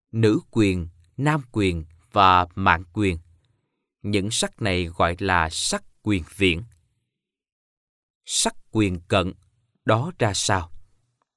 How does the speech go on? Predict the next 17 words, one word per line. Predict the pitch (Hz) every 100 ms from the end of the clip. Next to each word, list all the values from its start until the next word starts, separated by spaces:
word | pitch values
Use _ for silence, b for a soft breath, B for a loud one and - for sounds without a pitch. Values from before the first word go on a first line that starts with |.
| _ _ _ _ _ _ _
Nhãn | - 104 92 113 190
quyền, | - 104 90 76 _ _ _ -
thân | - 175 170 -
quyền. | 117 98 78 _ _ _ _ _ _ _ _ _
Những | 107 104 113
sắc | - 202 -
này | 104 90
gọi | 82 101 90
là | 95 95 87 85
sắc | - - 208 _
quyền | - 98 80 _
cận. | 98 87 - _ _ _ _ _ _ _ _ _ _ _ _ _ _ _ _ _
Sắc | - - 220 -
phi | - 185 180 -
quyền | 117 95 82
viễn | 98 82 104 175 _ _ _
đó | 110 113